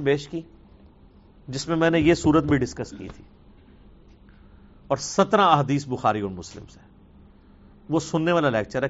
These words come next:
قبلہ صحیح کرنے والا lecture ہے، مسئلہ نمبر ففٹی ون۔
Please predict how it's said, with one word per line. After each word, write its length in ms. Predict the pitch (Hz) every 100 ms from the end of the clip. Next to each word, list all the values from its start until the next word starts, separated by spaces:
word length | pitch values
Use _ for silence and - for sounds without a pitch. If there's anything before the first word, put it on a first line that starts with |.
| -
قبلہ 260 | 190 190 208
صحیح 180 | 180 151
کرنے 260 | 147 120
والا 180 | 127 110
lecture 340 | 98 87 - 80
ہے، 80 | - - - -
مسئلہ 300 | 127 135 143
نمبر 240 | 139 131 -
ففٹی 360 | - 113 -
ون۔ 200 | 92 95